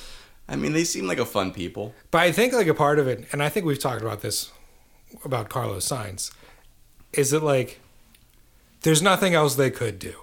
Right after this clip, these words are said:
Speaker 1: Yeah.
Speaker 2: Like, I don't, I couldn't put Nadal in any other sport.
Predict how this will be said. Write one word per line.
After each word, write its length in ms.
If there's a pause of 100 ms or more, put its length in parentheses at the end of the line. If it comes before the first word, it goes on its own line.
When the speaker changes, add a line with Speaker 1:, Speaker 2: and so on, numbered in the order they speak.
(200)
Speaker 1:
Yeah. 200 (500)
Speaker 2:
Like, 340
I 80
don't, 240 (160)
I 100
couldn't 360 (400)
put 200
Nadal 580
in 160
any 240
other 200
sport. 400